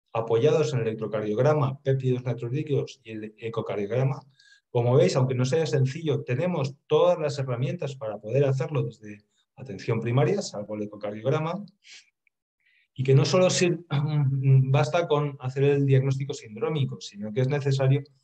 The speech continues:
hacer un diagnóstico etiológico de las comorbilidades y los factores precipitantes de la insuficiencia cardíaca. Y yo añadiría lo que has insistido hace un momento.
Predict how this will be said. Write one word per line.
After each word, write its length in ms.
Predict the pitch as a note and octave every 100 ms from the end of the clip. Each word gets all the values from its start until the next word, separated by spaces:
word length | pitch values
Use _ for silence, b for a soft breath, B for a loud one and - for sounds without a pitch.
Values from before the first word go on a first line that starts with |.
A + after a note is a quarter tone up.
| _ _ -
hacer 200 | A#2+ C3+
un 260 | C#3+ C3+ C3+
diagnóstico 600 | C3 A#2 A#2+ C3 C3+ C3+
etiológico 720 | A#2+ A2+ D3+ D#3 D#3 E3+ E3
de 100 | D3
las 200 | A#2 A2+
comorbilidades 880 | - G#2+ G#2+ A2 G#2+ B2+ C#3+ D#3 D3
y 40 |
los 120 | A#2+ -
factores 340 | - A#2+ B2+
precipitantes 960 | B2+ B2+ - G#2 B2 B2 B2 C#3 C#3 - B B _ _
de 260 | B2+ B2+ C#3
la 80 | C3+
insuficiencia 640 | A2 - - G#2+ G#2 G#2
cardíaca. 440 | G2+ F#2+ F#2 F2+ -
Y 120 | A#2
yo 80 | B2+
añadiría 480 | C#3+ D3+ D3 D3 D#3+
lo 140 | D3
que 100 | B2+
has 220 | B2 - C3+
insistido 480 | C3 B2 - A#2+
hace 120 | A2+ A2
un 60 |
momento. 480 | A#2 D3 C#3 F#2+